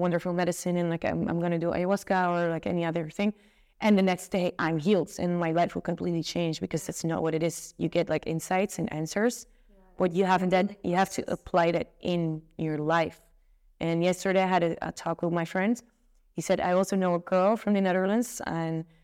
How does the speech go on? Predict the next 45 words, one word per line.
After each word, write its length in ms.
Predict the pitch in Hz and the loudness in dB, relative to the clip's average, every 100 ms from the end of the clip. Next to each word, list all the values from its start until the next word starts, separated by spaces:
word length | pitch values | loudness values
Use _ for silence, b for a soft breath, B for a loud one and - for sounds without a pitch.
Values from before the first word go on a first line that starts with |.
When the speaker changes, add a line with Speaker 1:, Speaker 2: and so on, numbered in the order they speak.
| b b _ - _ _ _ - _ _ | b b _ -20 _ _ _ -20 _ _
Speaker 1:
she 260 | - - | -6 -4
was, 160 | - 196 | -2 -2
like, 120 | 208 | -2
totally 380 | - 202 196 202 | 0 0 2 2
lost, 320 | 202 208 190 | 4 4 2
and 80 | 185 | -4
she 100 | - | -2
said, 160 | - 185 | -2 -2
'Okay, 160 | - - | -4 -2
I'm 120 | 170 | -2
gonna 200 | 180 185 | 0 0
do 160 | 185 - | 0 0
ayahuasca.'" 500 | 180 180 180 - 175 | 2 0 -2 -4 -4
And 120 | 175 | -4
she 120 | - | -2
decided 540 | 190 - 220 208 214 | -2 2 4 4 4
just 260 | 196 185 - | 0 -4 -6
to 60 | 190 | -6
go 420 | - 208 202 202 202 - | -2 2 2 0 -2 -2
to, 80 | 175 175 | 0 0
um, 300 | 170 170 170 | 0 -2 -4
South 320 | 165 180 165 | -2 -4 -2
America, 540 | 185 196 220 - 233 254 - _ _ _ | 0 0 2 2 0 -2 -10 _ _ _
all 420 | 190 226 254 254 - | 4 6 6 4 4
on 60 | 202 | 2
her 160 | 196 190 | 2 2
own. 180 | 190 247 - _ _ _ _ _ _ | 2 0 -2 _ _ _ _ _ _
And 260 | 180 180 180 | 0 2 0
she 180 | - | -2
went 440 | 180 175 170 160 160 | 0 2 2 0 -2
to 80 | 175 | -2
the 100 | 170 | -2
jungle 440 | 180 220 233 220 | 2 4 4 4
to 120 | 220 190 | 2 0
do 60 | 185 | 0
ayahuasca, 640 | - 170 175 - 226 226 | 2 2 0 -2 -2 -2
and 280 | - 175 170 | -2 -6 -4
she 120 | - | -6
got 200 | 180 175 196 | -6 -4 -6
into 220 | 160 - | -6 -6
a 40 | |
coma. 480 | - - 160 160 165 - _ _ _ _ _ - | -6 -6 -4 -4 -6 -14 _ _ _ _ _ -6
And 160 | 170 | -4
she 120 | 165 - | -4 -2
was 300 | 175 170 | -2 -2